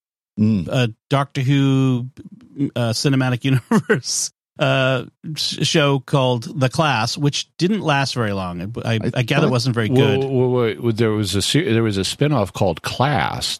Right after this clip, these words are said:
Speaker 3: and
Speaker 2: Or
Speaker 3: it
Speaker 2: Class.
Speaker 3: lasted for, for, like, a season, but
Speaker 2: Yeah.
Speaker 3: I didn't think, I never saw it, but I don't think Courtney was in that. May-,
Speaker 2: Uh, I,
Speaker 3: it was
Speaker 2: uh,
Speaker 3: set in Coal Hill School,
Speaker 1: Yeah.
Speaker 3: if I recall correctly.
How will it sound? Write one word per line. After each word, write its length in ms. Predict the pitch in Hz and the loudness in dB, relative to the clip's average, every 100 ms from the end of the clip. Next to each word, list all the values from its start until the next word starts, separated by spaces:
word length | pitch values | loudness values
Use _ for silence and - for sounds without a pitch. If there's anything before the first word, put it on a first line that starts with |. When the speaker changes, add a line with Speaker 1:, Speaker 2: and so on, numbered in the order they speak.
| _ - | _ -2
Speaker 3:
and 200 | 87 85 | 0 0
Speaker 2:
Or 40 | |
Speaker 3:
it 40 | |
Speaker 2:
Class. 140 | - 92 95 110 | 2 0 2 -2
Speaker 3:
lasted 120 | 92 | -2
for, 300 | 92 92 82 _ _ _ - | -2 -2 -4 _ _ _ -4
for, 120 | 104 | 0
like, 280 | 90 92 85 | 0 0 -2
a 100 | 95 | -2
season, 760 | - 120 120 113 87 82 82 | 0 2 2 0 0 0 -2
but 280 | 78 85 85 | 0 0 0
Speaker 2:
Yeah. 60 | 80 | 0
Speaker 3:
I 80 | |
didn't 220 | 120 170 143 | 0 -2 -2
think, 260 | 147 135 _ - | -2 -2 _ -4
I 160 | 101 120 | -2 0
never 200 | 123 85 | 0 2
saw 260 | 139 143 | 2 2
it, 100 | 92 | 2
but 140 | 87 90 | 0 0
I 100 | 110 | 0
don't 380 | 123 175 226 - _ _ - | 0 -2 -2 -8 _ _ -6
think 220 | 151 - | -4 -4
Courtney 380 | - 151 156 135 | -4 -2 0 0
was 180 | 123 131 | 0 0
in 140 | 196 | 0
that. 320 | 82 58 50 _ _ - | -2 -2 -6 _ _ -8
May-, 300 | 104 104 - - _ _ _ - | -2 -2 -2 -12 _ _ _ -2
Speaker 2:
Uh, 640 | 147 147 151 156 156 156 - | 2 2 2 2 0 -2 -2
I, 200 | 185 175 - | -4 -4 -2
Speaker 3:
it 80 | 127 | 0
was 240 | 127 156 143 | 4 4 4
Speaker 2:
uh, 20 | |
Speaker 3:
set 180 | 139 135 | 2 2
in 100 | 110 | 2
Coal 240 | 127 123 | 2 2
Hill 160 | 104 90 | 2 -2
School, 300 | - 135 123 | -2 0 2
Speaker 1:
Yeah. 60 | 110 | 2
Speaker 3:
if 120 | 87 | 2
I 100 | 80 | -2
recall 340 | 78 78 73 | -2 -2 -4
correctly. 500 | 69 71 64 62 64 | -2 -4 -4 -6 -8